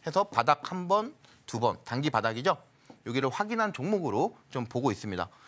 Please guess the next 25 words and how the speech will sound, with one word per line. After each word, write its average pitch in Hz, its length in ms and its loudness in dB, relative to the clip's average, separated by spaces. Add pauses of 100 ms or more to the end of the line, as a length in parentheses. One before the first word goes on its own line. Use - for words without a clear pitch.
(440)
자, - 100 4
오늘 202 300 6
증시가 196 420 4
많이 208 240 6
밀렸음에도 180 600 2
불구하고 143 640 4
이 127 100 2
종목 165 460 2 (120)
그래도 165 220 2
잘 151 220 2
꿋꿋이 233 420 -2
잘 147 140 4
버텨줬어요. 123 640 0
오늘 98 180 -4
영점일팔 113 580 0
퍼센트로 117 600 -6 (240)
요 110 80 -2
점도 131 320 2
우리가 113 200 0
좀 98 220 -8
착안을 156 400 0
하면서 151 420 0 (320)
자세한 165 380 4
가격 131 260 0
전략 156 360 2